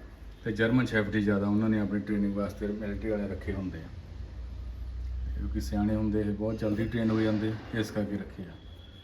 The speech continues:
ਚਲੋ, ਫੇਰ ਦਿਖਾਵਾਂਗੇ ਇਹਨਾਂ ਦੀ ਹਾਲਤਾਂ ਕਰਦੇ ਨੇ ਵੀਡੀਓ ਹੌਲੀ ਹੌਲੀ ਜਦੋਂ ਵੱਡੇ ਹੋਈ ਜਾਣਗੇ, ਤੇ ਨਾਲ ਨਾਲ ਫਿਰ ਤੁਹਾਨੂੰ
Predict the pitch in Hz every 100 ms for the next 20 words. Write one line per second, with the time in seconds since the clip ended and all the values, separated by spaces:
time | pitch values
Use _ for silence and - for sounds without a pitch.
0 | - - - - - - - - - -
1 | - - - - - - 123 113 117 -
2 | - - - - - 123 123 113 120 135
3 | 131 131 131 113 104 107 107 104 110 110
4 | 117 101 107 101 107 110 107 101 95 107
5 | 110 110 117 117 - - - - - -
6 | - - - - 104 101 101 101 101 101
7 | 98 104 90 98